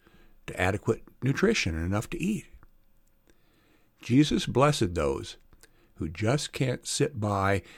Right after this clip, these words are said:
and watch people starve while others gor-, gorge themselves at lavish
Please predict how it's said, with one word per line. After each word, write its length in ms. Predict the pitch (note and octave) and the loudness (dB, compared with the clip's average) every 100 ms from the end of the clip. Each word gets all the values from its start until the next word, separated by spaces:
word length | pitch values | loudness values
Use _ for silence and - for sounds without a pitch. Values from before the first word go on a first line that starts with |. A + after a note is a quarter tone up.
| - | -12
and 180 | E2 D#2+ | -8 -4
watch 440 | F2+ G#2+ - - | 2 2 2 -2
people 300 | A2+ G#2+ A#2 | 0 4 4
starve 640 | - - G2 F2 E2+ E2 - - - - | 4 2 4 4 2 0 -6 -20 -18 -2
while 220 | F#2 - | 0 2
others 380 | G#2 G#2 G2+ F#2+ | 4 4 4 2
gor-, 420 | - F#2+ F#2 F#2+ - | -2 2 4 2 2
gorge 360 | G#2 F#2+ F2+ - | 2 2 2 -2
themselves 680 | E2+ F2 F2+ D#2 D#2 F2+ | -2 0 0 0 -2 -4
at 220 | G2 - E2+ | -8 -6 -4
lavish 480 | C#2 C2+ B1 - | -2 -2 -4 -8